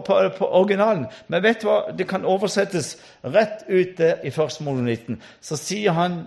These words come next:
som det er, det er vel egentlig den beste oversettelsen. "Gjør da ikke en sådan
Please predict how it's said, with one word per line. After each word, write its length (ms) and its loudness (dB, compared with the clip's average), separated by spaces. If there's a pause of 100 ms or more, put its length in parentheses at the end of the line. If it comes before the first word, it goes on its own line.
som 160 -4
det 140 0
er, 240 -4
det 100 4
er 100 4
vel 160 4
egentlig 300 0
den 140 0
beste 240 0
oversettelsen. 680 -4 (400)
"Gjør 640 6
da 40 4 (180)
ikke 420 2
en 60 -6
sådan 580 6